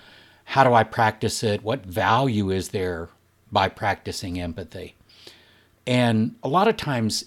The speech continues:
empathy and sympathy will get mixed up. And I want to make sure that, that we're clear on the differences here in this context.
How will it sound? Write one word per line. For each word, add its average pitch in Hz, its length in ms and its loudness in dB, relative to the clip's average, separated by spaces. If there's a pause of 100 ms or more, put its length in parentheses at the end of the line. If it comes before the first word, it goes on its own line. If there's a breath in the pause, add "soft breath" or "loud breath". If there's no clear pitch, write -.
(140)
empathy 131 580 0
and 92 200 -2
sympathy 107 720 -4
will 85 160 -4
get 87 260 -6
mixed 87 400 -8
up. 82 380 -8 (500 loud breath)
And 117 100 -2
I 117 60 4
want 135 160 2
to 175 60 2
make 120 240 2
sure 110 380 0
that, 92 420 -2
that 104 260 -4 (100)
we're 113 180 -2
clear 123 520 0
on 87 380 -2 (340 soft breath)
the 104 80 0
differences 92 760 0
here 90 300 -4
in 98 220 0
this 104 220 4
context. 85 760 -10